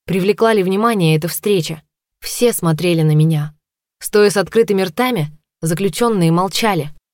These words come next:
оценивали. На их лицах читалось любопытство, но также и злость, словно то, что я привлекла его внимание, оскорбило их.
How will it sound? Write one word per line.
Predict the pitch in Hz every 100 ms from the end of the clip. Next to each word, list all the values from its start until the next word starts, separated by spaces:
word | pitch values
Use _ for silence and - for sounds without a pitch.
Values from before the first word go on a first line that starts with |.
| _ _ _ _
оценивали. | 175 156 254 254 175 139 151 - - _ _ _ -
На | 208
их | 220 -
лицах | 294 330 190
читалось | - 233 269 262 -
любопытство, | 247 269 294 285 226 - 156 151 _ _ _ _ _ -
но | 175
также | 196 180 165 190
и |
злость, | 214 240 190 147 - - _ _ _ -
словно | - 208 214 214
то, | 254
что | - 220
я | 226
привлекла | 220 190 196 220 220
его | 214 202
внимание, | 196 202 285 277 160 151 - _ -
оскорбило | 170 - 247 247 269 220
их. | 147 135 -